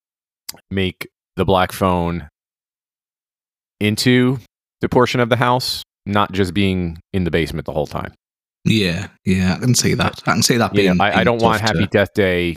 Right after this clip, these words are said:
Speaker 1: you know, part five or whatever we got, <laughs> whatever it's up to,
Speaker 2: <laughs>
Speaker 1: 'cause I hated Happy Death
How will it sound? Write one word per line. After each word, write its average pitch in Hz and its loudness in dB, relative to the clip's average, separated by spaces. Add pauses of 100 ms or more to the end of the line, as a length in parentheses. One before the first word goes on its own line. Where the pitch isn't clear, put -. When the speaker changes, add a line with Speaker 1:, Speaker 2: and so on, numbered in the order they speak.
(120)
Speaker 1:
you 90 -4
know, 76 -4
part - -4 (180)
five 76 -4
or 76 -8
whatever 80 -2
we 71 -6
got, 69 -4 (320)
<laughs> - -6
whatever 127 2
it's 98 -2
up 90 2
to, 76 -2 (220)
Speaker 2:
<laughs> - -20
Speaker 1:
'cause 110 2
I 104 2
hated 90 0
Happy 80 -2
Death 67 -6